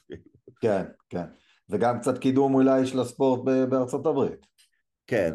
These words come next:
Speaker 1: ו-, ויהיה משחק אחד בניו זילנד נגד פיג'י, ומשחק שני, אה, בלוס אנג'לס.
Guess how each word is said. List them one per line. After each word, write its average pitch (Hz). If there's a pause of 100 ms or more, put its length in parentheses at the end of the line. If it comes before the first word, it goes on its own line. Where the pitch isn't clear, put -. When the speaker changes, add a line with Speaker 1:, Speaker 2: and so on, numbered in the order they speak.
(140)
Speaker 1:
ו-, 117
ויהיה 135
משחק 147
אחד 113
בניו 104
זילנד 110
נגד 131
פיג'י, 151
ומשחק 113
שני, 110
אה, 92
בלוס 87
אנג'לס. 71